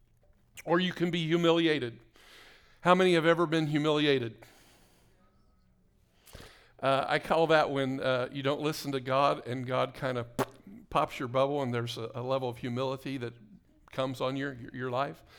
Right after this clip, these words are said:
And, uh, that has happened to me before. But I,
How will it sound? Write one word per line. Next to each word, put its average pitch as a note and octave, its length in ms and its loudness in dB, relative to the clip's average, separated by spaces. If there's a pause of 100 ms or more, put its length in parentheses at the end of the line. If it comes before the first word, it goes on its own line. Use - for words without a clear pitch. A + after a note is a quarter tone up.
(440)
And, C3 400 0
uh, A#2+ 200 0
that C3 200 0
has C#3 160 -6
happened C3+ 360 -2
to C#3 80 -8
me C3+ 120 -4
before. C3+ 460 -6 (400)
But - 440 -2
I, D3 140 -2